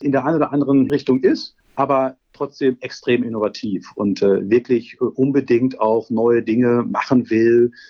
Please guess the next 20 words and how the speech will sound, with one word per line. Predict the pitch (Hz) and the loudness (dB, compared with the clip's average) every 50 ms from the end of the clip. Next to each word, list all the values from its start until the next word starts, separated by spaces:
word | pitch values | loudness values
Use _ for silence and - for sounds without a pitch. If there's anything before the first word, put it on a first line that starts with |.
| - _ _ _ | -20 _ _ _
Und | - 113 110 | -2 0 0
das | 120 - - | 0 0 0
waren | 135 127 120 | -2 -2 -2
einfach | 110 123 131 - 123 - - | -4 -4 -4 -4 -6 -6 -8
Umstände, | - - - 143 165 151 - - 151 143 139 131 | -10 -6 -4 -2 -2 -2 0 0 0 0 0 -2
Faktoren, | - 120 110 - - 127 127 139 151 156 160 156 139 | -4 -6 -6 -2 -2 0 0 0 0 -2 -2 -4 -2
die | 123 127 | 0 2
mich | 131 131 131 | 2 2 2
dazu | 127 117 - 131 120 | 0 -4 -2 -2 -2
bewogen | 113 101 98 101 - 170 185 180 127 - | -2 0 2 2 2 2 0 -2 -4 -2
haben, | 143 143 147 147 147 151 143 127 | 0 0 0 0 0 0 0 0
dann | 123 113 | 0 -2
hier | 110 - 131 151 147 139 | -6 -8 -4 0 0 0
bei | - - 113 113 | 0 0 -2 0
Goldbeck, | - 127 143 143 - 147 147 139 - _ _ _ _ _ _ _ _ - | 0 0 0 2 2 2 2 2 0 _ _ _ _ _ _ _ _ -6
ja, | 135 135 117 - | -4 -4 -2 -4
im | 95 101 101 | -4 -2 0
Mai | 98 95 101 123 143 151 | 0 2 2 2 0 -2
zweitausendfünf | 143 - - 117 123 131 135 127 117 123 120 - - - 139 139 131 - | -4 -6 -6 -4 -2 0 0 0 0 -2 -4 -6 -4 -2 -2 -2 -2 0
anzufangen. | - 117 131 131 - - - - 165 185 208 220 - - | 0 -2 0 0 -2 -4 -2 0 2 2 2 0 -2 -6